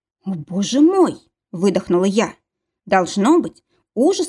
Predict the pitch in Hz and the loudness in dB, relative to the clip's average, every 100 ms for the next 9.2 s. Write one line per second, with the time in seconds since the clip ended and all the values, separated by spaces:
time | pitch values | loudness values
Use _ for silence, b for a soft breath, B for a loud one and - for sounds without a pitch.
0 | - 208 202 202 208 214 196 202 190 185 | -8 -2 0 0 -2 -2 0 0 2 0
1 | 165 - - 339 - - 196 190 - 180 | 0 -4 -2 -2 -2 -2 0 -2 -2 -4
2 | 175 311 285 - _ _ - 208 226 214 | 0 0 -2 -8 _ _ -4 0 0 0
3 | 220 202 202 208 196 202 208 185 208 202 | 0 -2 -2 -2 -2 -2 -4 -4 -2 -2
4 | 190 202 240 294 226 165 156 - _ _ | -2 -2 -4 -2 -2 -4 -6 -10 _ _
5 | 196 185 190 214 196 214 214 196 185 175 | -2 0 0 0 0 -2 -4 -2 -2 -2
6 | 190 302 359 233 - 202 175 175 202 208 | -2 0 2 0 0 0 2 0 -4 -8
7 | - 202 - _ _ _ _ _ _ _ | -4 -6 -6 _ _ _ _ _ _ _
8 | 196 208 269 214 180 175 - 330 440 254 | -4 -2 0 0 0 0 0 0 0 -2
9 | 165 | -4